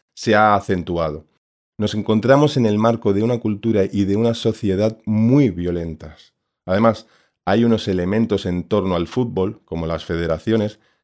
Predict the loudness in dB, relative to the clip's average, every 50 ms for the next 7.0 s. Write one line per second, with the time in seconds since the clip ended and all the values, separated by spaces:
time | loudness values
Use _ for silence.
0 | _ -8 -2 0 2 2 2 4 4 2 2 0 -2 -6 _ _ _ _ -4 -2
1 | 0 0 0 0 -2 -2 -4 -4 -2 0 2 2 2 2 0 -2 -2 -2 -2 -2
2 | -2 -2 -4 -6 -6 -10 -10 -10 -12 _ _ _ _ _ -6 -2 0 0 2 2
3 | 2 2 2 4 6 6 6 6 6 4 2 0 -2 -4 -4 -4 -2 0 0 0
4 | 0 0 -2 -2 -2 -4 -2 0 0 0 2 2 0 0 0 -2 -2 -2 -4 -4
5 | -6 -6 -4 -4 -2 -2 -2 -2 -2 -2 0 0 0 0 -2 -4 -8 -12 _ -4
6 | -2 -2 -2 -2 -2 0 2 2 2 0 -2 -4 -4 -4 -4 -4 -6 -8 -14 -20